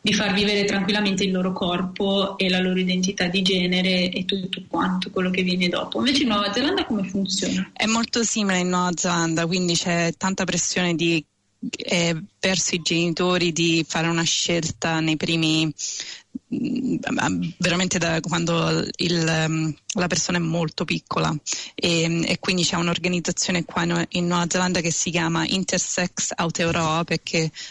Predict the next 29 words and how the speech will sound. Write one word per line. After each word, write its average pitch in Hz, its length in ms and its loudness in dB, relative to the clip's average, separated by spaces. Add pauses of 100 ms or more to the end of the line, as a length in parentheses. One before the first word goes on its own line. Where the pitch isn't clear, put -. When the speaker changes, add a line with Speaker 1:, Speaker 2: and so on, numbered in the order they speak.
(160)
Speaker 2:
la 160 240 0
parola 165 500 0 (420)
in 180 140 0
inglese 185 480 2
è 165 100 0
intersex, 180 880 -2 (320)
che 175 240 0
al 170 200 0
momento 196 420 0
stanno 165 240 -2
facendo 160 400 0
delle 160 240 2
lotte 160 720 0 (420)
per 214 480 2
rivendicare 175 600 2
anche 160 260 -2
i 165 40 -4
diritti, 170 680 -2 (120)
eh, 160 420 2
delle 196 220 0
persone 170 340 0
intersessuali 180 580 -2
di 175 140 0
viversi 214 720 2 (440)
la 185 120 -2
propria 185 260 2
identità 185 600 0
senza 196 680 0
dover 165 760 0